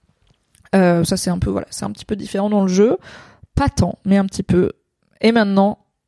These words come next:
on attend la suite. Qu'est-ce qu'on attend de la suite ? Bah, comme je vous ai dit, euh, un peu moins de logique, euh, jeu vidéo.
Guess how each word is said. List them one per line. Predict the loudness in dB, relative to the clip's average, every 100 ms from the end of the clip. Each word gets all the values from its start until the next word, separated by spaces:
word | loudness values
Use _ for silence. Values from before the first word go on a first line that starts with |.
| _ -2
on | 0
attend | 2 2
la | 2
suite. | 0 -2 -6 -6 -14 -14 _ _ _ _ _ _
Qu'est-ce | -2 0
qu'on | 0 0
attend | 0 0
de | 0
la | 0
suite ? | -2 -8 -10 -12 -10
Bah, | -2 2 2 0
comme | -2 -6
je | 0
vous | 0
ai |
dit, | 2 2
euh, | 2 2
un | -2
peu | -4
moins | -2 0
de | 2
logique, | 4 4 2 0 -2
euh, | 0 2
jeu | 0
vidéo. | -2 0 2 0